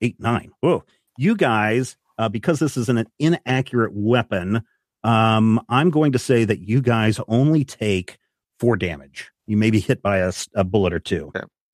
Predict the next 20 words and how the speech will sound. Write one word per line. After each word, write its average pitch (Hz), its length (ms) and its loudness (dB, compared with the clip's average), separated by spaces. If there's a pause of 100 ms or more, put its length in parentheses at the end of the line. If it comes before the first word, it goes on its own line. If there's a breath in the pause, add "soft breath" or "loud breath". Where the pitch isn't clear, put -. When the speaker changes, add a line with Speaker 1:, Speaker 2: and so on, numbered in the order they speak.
(140)
Speaker 2:
I'll, 98 380 2
Speaker 1:
Um, 113 260 2
Speaker 2:
I'll 104 100 2
soak - 380 -2
one 95 180 0
of 85 120 -6
that. 90 240 -4 (1160)
Speaker 1:
Okay. 104 420 0
If 101 160 -4
you've 104 80 2
got 104 180 2
armor, 104 240 2
that's 92 220 -2
great. 113 440 -2 (560)
You 101 100 -10
can 104 120 -6
soak 101 240 -2
some 101 160 -4
of 92 60 -4
that. 101 240 -2